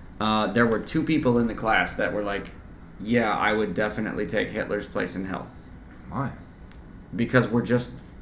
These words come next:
Speaker 1: because we just believe that it's the right thing to do. And I was one of them.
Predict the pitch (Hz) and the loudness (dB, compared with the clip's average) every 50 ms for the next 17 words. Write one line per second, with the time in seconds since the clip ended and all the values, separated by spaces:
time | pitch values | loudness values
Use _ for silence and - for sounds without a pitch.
0 | - - - - - - - - - - - - - - - - - - - - | -12 -12 -12 -14 -14 -16 -16 -16 -16 -14 -14 -14 -14 -14 -14 -16 -16 -16 -16 -14
1 | - - - - - - - - - - - - - - - - - - - - | -14 -16 -16 -16 -18 -18 -18 -18 -18 -18 -18 -18 -18 -18 -18 -18 -16 -16 -16 -18
2 | - - - - - - - - - - - - 127 - 147 135 117 127 131 127 | -18 -18 -18 -16 -16 -14 -14 -12 -10 -4 -2 -2 0 2 2 4 8 8 6 8
3 | - 139 143 139 - - - 85 135 123 113 110 107 123 127 123 120 113 - - | 8 8 8 6 6 2 0 2 4 4 4 6 6 8 8 10 8 6 4 2
4 | 117 117 - - - - - - - - - - - - 117 110 - - 110 104 | 0 0 0 -2 -8 -16 -18 -18 -18 -18 -18 -10 -4 -4 -2 -2 -2 -2 -2 0
5 | 104 104 104 104 - - 107 104 101 92 90 87 87 87 87 - - - - - | 2 0 0 -2 -2 -4 -4 -2 -2 -2 -2 -4 -4 -6 -6 -8 -12 -14 -16 -16
6 | - - - - - - - - - - 107 107 104 104 104 104 92 - 95 92 | -16 -16 -16 -16 -16 -16 -16 -16 -10 -6 -2 0 2 2 2 0 -2 -4 -4 -6
7 | 71 67 - - - | -6 -6 -8 -10 -12